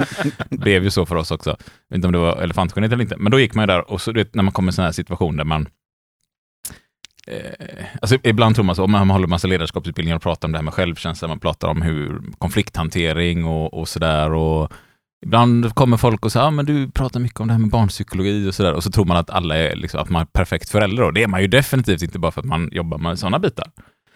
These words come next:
Speaker 2: Så jag gick ju där och var ganska irriterad många gånger, både på, på barnen och, och min kära fru. Och hon var nog ganska irriterad på mig så här, när det är varmt och jag vet fan om det ens var varmt. Vi var bara griniga helt enkelt.
Speaker 1: Varför går Isak runt och står och ler och blänger på folk hela tiden?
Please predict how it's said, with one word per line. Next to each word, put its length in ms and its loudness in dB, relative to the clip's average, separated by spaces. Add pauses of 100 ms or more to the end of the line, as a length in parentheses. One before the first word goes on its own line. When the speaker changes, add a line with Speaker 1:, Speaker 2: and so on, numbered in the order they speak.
(420)
Speaker 2:
Så 60 -2
jag 80 6
gick 220 2
ju 60 4
där 140 4
och 60 2
var 80 2
ganska 500 4
irriterad 580 4
många 300 4
gånger, 240 6
både 280 0
på, 540 0
på 100 0
barnen 500 4
och, 220 0
och 120 0
min 200 2
kära 240 0
fru. 340 -2
Och 160 -4
hon 100 -2
var 100 0
nog 100 0
ganska 220 -4
irriterad 360 -2
på 40 -2
mig 260 0
så 100 -2
här, 80 2
när 100 -2
det 80 -2
är 60 -2
varmt 440 -2
och 420 -2 (140)
jag 120 -14
vet 120 -16
fan 220 -14
om 80 -12
det 60 -10
ens 140 -14
var 140 -10
varmt. 180 -10
Vi 100 2
var 120 2
bara 140 0
griniga 460 -4
helt 200 -2
enkelt. 200 -4
Speaker 1:
Varför 200 2
går 260 2
Isak 300 0
runt 240 0
och 180 -4
står 180 2 (140)
och 180 -2
ler 320 0
och 100 -2
blänger 320 0
på 120 -2
folk 260 -2
hela 140 0
tiden? 140 2